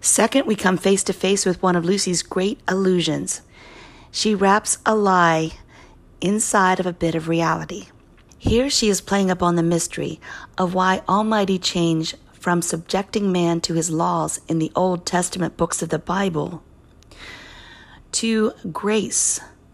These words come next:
in the New Testament. She implies to Lily that there is another change coming and that a new plan is being implemented. The little bit of reality is convincing enough for Lucy to sell a lie to this believer.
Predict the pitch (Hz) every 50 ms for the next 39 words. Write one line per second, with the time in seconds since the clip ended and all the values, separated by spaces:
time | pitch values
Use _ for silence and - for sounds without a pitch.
0 | - - - - - - - - - - _ - - 185 185 185 185 196 214 208
1 | 208 - 185 170 - - - 147 - - - - - - - - - - - -
2 | - - - - - - - - - - 254 254 220 - 214 208 220 262 254 254
3 | - 254 220 202 208 202 185 180 170 160 - 156 151 - 170 175 170 165 165 170
4 | 156 160 160 170 190 220 247 220 - - - 165 151 147 143 - - - 147 143
5 | 147 143 151 - - - 160 160 160 170 170 165 160 180 175 180 196 226 254 254
6 | - - - 151 151 156 156 156 151 - - 165 160 165 - - 190 190 - 196
7 | 190 175 170 156 - - - - - - - - - - - _ - - - -
8 | - - - - - - - - - - 214 214 196 220 240 269 269 - 269 247
9 | 226 196 185 196 185 175 175 180 190 196 208 214 214 - - - - 170 - -
10 | - - 160 165 160 196 196 202 - 220 202 208 196 185 180 170 - - - 170
11 | 165 175 175 175 - 180 170 170 - - - 170 170 - - 165 170 170 165 165
12 | 160 160 160 - - - - 156 151 - - - 156 156 156 151 147 - 165 190
13 | 160